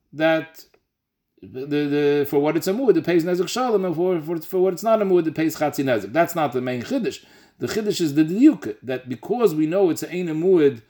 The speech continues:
for the Ein a Minoi, because we know it's Ein a Muad for Gdolim, because we know it's Ein a Muad for Behemah, that's why it's a Tam. But Stame, it would have been a Muad. Even though we only know it's a Muad for this, it would have translated it's a Muad for that. That's the main Chiddush. But once we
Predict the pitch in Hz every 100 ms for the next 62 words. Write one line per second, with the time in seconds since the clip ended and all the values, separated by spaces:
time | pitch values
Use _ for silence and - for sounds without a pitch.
0 | _ _ _ _ _ _ - 147 139 147
1 | 156 156 202 226 151 131 123 190 160 170
2 | 175 170 160 139 151 160 160 151 185 185
3 | 156 139 123 _ _ - 143 135 202 233
4 | 190 147 127 185 165 170 170 160 151 151
5 | 147 165 190 156 127 _ _ _ _ _
6 | - 156 147 143 139 131 - _ _ 120
7 | 151 196 269 202 185 - _ _ _ _
8 | _ - 220 240 165 151 139 127 127 -
9 | 117 95 90 _ _ _ _ 131 156 147
10 | - - 143 127 120 170 - _ 113 120
11 | 139 165 190 262 269 - - 165 170 180
12 | 165 165 165 156 156 151 156 143 135 123
13 | 160 - 135 147 165 208 262 226 196 175
14 | 170 175 180 160 151 127 143 165 - 156
15 | 165 165 285 160 104 113 135 180 147 131
16 | 127 123